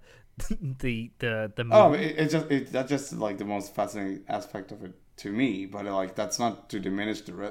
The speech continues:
Speaker 2: like, the, like, the movie itself, because it is fucking awesome.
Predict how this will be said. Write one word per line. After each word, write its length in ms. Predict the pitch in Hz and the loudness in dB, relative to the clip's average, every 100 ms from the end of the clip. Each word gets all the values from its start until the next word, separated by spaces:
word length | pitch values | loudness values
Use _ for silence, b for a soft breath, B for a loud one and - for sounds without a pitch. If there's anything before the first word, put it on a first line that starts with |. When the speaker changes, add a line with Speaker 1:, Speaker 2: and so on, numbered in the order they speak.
| - | -8
Speaker 2:
like, 260 | 95 98 | -10 -10
the, 280 | 107 92 92 - - - - | -8 -10 -10 -16 -20 -20 -10
like, 240 | 104 95 | -8 -6
the 60 | 98 | -6
movie 240 | 104 101 | -6 -4
itself, 240 | 95 131 - | -2 -4 -4
because 280 | 92 95 | -6 -6
it 120 | 95 107 | -4 -2
is 260 | 113 98 | -2 -4
fucking 560 | 95 110 104 95 85 - | -10 -10 -8 -12 -12 -10
awesome. 540 | - 110 113 82 80 | 0 2 2 -4 -12